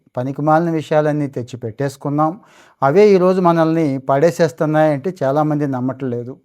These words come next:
పూర్వం ఇన్ని దరిద్రపు అలవాట్లు లేవండి, ఈ మధ్యకాలంలో వచ్చేసినాయి. అది ట్రెండింగ్‌గా వచ్చేసినాయా, లేకపోతే మన వాళ్ళు ఒకళ్ళు ఒకటి, ఒకటి, ఒకటి, ఒక్కొక్క తరం ఒక్కొక్కటి యాడ్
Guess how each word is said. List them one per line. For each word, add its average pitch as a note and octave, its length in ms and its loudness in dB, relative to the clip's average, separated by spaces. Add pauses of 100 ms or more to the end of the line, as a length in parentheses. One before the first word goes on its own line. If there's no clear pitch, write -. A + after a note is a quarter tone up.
పూర్వం G3+ 440 0 (300)
ఇన్ని G3 480 -4
దరిద్రపు D#3 500 -4
అలవాట్లు E3 400 0
లేవండి, C3+ 420 -2 (560)
ఈ C#3 120 -2
మధ్యకాలంలో G3+ 760 4
వచ్చేసినాయి. F3 540 -2
అది A#2+ 100 -6 (140)
ట్రెండింగ్‌గా F#3+ 600 2
వచ్చేసినాయా, F#3 720 -2
లేకపోతే E3 500 0
మన D3+ 200 0
వాళ్ళు D#3 260 4
ఒకళ్ళు D#3+ 300 -4
ఒకటి, D3+ 300 -4
ఒకటి, D#3 320 -4
ఒకటి, D3+ 300 -4
ఒక్కొక్క F#3 280 -2 (120)
తరం D#3+ 260 4 (600)
ఒక్కొక్కటి F3 360 0
యాడ్ D#3 280 4